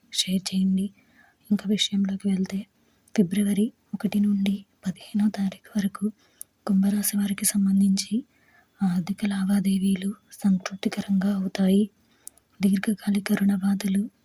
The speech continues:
తొలగుతాయి. ఆధ్యాత్మిక చింతన పెరుగుతుంది.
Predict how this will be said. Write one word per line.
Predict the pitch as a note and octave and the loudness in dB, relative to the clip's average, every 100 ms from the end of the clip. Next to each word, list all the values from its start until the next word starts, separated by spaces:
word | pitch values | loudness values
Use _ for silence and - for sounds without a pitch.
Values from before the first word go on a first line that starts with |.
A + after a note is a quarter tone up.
| - | -4
తొలగుతాయి. | G3 G3 G3+ G3+ G3 F#3+ G3 - _ _ _ _ _ G3+ | -2 -2 -4 -2 0 0 -4 -10 _ _ _ _ _ 0
ఆధ్యాత్మిక | G3 G3 - G#3 G#3 A3+ | 0 -2 -6 2 2 2
చింతన | - G3 G3 G3 G#3 - _ - | 2 2 4 2 2 -4 _ -6
పెరుగుతుంది. | G3 G3 G3 F#3 G3+ G3 G3+ | -4 -2 -4 -2 2 4 4